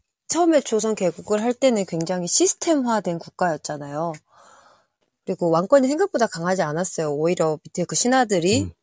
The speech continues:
Speaker 1: 그 나라가 좀 더 제대로 운영할 수 있게끔 많은 틀을 갖춘 나라인데,
Speaker 2: 네.
Speaker 1: <clears throat> 그 국가에서 보면 왕 자체가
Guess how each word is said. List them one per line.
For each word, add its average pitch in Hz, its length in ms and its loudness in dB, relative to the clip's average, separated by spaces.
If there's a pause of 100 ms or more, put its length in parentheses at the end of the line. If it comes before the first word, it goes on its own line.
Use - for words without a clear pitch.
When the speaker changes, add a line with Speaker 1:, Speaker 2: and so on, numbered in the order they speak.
Speaker 1:
그 165 220 -12
나라가 160 300 -2
좀 156 180 -6
더 160 80 -8
제대로 160 380 -4 (180)
운영할 190 240 4
수 - 140 -2
있게끔 185 480 -4 (100)
많은 170 240 -6
틀을 277 240 0
갖춘 208 320 -2
나라인데, 165 600 -2
Speaker 2:
네. - 0 - (880)
Speaker 1:
<clears throat> 277 300 6
그 254 240 2
국가에서 240 420 4
보면 214 220 2
왕 254 180 6
자체가 202 920 2